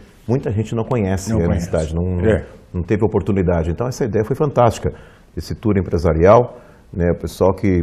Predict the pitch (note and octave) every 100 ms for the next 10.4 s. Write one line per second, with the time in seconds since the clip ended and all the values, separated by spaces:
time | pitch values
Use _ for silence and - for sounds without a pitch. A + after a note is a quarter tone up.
0 | F2 G2+ G#2+ - - G2 F#2+ D#2+ E2+ -
1 | F#2 E2+ E2+ - F#2+ F#2 F2 - - -
2 | - - - F2+ F2 E2+ E2 D#2+ C#2 -
3 | G2 B2 A#2 G#2+ G2+ G2 B2+ C3 - -
4 | - _ _ - - A2+ B2+ - - C#3+
5 | A#2 A2 C3 D#3 D3 A#2+ B2 G#2 - C2+
6 | - - - E2 A2 A2 A#2 A#2+ - -
7 | - - - - A2+ D#3 D3 D3 A#2+ A2
8 | A#2 G2 G2+ A#2 A#2+ A#2+ G#2 - F#2 B2
9 | - D3+ C#3+ B2 B2+ B2+ E3+ B2+ B2+ B2
10 | G2+ B2 -